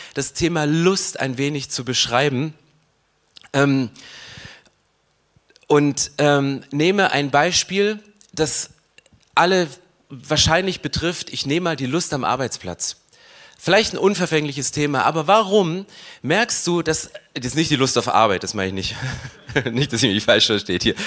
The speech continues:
Also gibt's auch solche Leute, das ist nicht schlimm. Man darf gerne arbeiten. Ähm, sondern Lust am Arbeitsplatz. Einfach um mal ein Bild zu malen, exemplarisch für viele Sachen, wo du vielleicht gerade mit Lust kämpfst. Aber warum erlebt man, dass ganz oft auf Arbeit,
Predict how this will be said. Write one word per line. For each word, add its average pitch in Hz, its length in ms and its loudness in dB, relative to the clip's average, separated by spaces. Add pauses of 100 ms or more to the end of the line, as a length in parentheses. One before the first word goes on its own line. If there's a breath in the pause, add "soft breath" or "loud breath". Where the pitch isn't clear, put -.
Also 127 260 2
gibt's - 240 0
auch 104 220 4
solche 95 240 0
Leute, 92 140 0
das 165 100 -2
ist 175 80 -2
nicht 160 100 0
schlimm. 92 240 -4 (420 loud breath)
Man 98 120 -14
darf 107 260 4
gerne 101 240 2
arbeiten. 85 460 2 (400 loud breath)
Ähm, 143 340 4 (400 loud breath)
sondern 151 440 2
Lust 180 340 0
am 147 100 -2
Arbeitsplatz. 135 420 -2
Einfach 202 220 0
um 180 60 -2
mal 180 160 2
ein 156 180 -4
Bild 220 300 0
zu 180 120 -4
malen, 151 200 -4
exemplarisch 180 680 0
für 170 140 -4
viele 240 420 -2
Sachen, 180 360 -2
wo 165 80 2
du 240 160 -2
vielleicht 180 380 -4
gerade 151 260 -2
mit 139 140 -4
Lust 139 300 -4
kämpfst. 104 380 -8
Aber 143 180 -2
warum 185 560 -2 (580 loud breath)
erlebt 170 460 0
man, 147 220 -4
dass 143 220 -6
ganz 170 320 -2
oft - 340 -4
auf - 240 -6
Arbeit, 151 600 0